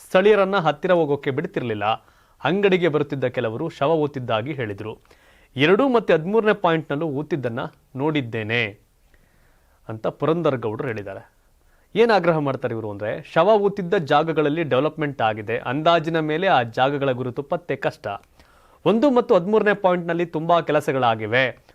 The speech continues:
ಹತ್ತು ಅಡಿ ಜಾಗದಲ್ಲಿ ತೋರಿಸ್ತೇನೆ ಅಂದ್ರೆ ಸಾಧ್ಯವಿಲ್ಲ.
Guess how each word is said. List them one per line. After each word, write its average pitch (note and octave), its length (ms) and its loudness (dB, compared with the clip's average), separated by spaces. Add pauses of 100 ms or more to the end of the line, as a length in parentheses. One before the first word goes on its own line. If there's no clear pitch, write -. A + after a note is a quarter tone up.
(300)
ಹತ್ತು D#3 300 4
ಅಡಿ G3+ 180 2
ಜಾಗದಲ್ಲಿ C#3+ 540 2
ತೋರಿಸ್ತೇನೆ B2+ 760 -4 (260)
ಅಂದ್ರೆ B2 220 -4
ಸಾಧ್ಯವಿಲ್ಲ. A#2+ 880 -2